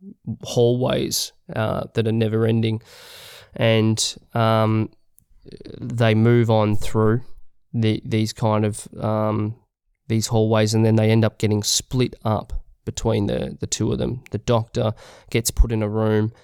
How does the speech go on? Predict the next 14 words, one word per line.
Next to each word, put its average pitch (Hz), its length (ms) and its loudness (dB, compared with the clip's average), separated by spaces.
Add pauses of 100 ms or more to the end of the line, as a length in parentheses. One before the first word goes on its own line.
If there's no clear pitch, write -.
(260)
where 110 180 2
he 107 60 2
finds 104 480 0
hanging 110 500 2
on 110 200 2
the 104 80 0
wall 107 480 0
in, 110 160 0
like, 104 180 0
a 104 40 0
body 110 340 0
bag 110 340 0
almost. 110 720 -2 (180)
Um, 117 500 -4